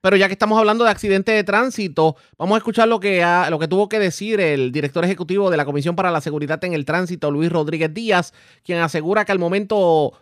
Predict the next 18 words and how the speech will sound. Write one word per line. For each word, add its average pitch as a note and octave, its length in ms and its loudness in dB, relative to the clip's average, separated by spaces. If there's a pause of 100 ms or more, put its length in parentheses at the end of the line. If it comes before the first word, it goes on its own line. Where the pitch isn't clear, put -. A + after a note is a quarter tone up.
(140)
la D3 180 0
agencia E3+ 360 -2
cuenta G3+ 320 -2
con F3+ 120 -2
diferentes D#3 440 -4
programas F#3 400 -2
e - 20 0
iniciativas F3 640 -2
que C#3 160 -2
atienden E3+ 480 -2
la D3 120 -2
seguridad C3+ 420 -4
vial A3 240 0
precisamente F3+ 580 -4
para D3 320 0
tratar C#3 460 0
de G#3 80 0
evitar F3 420 -2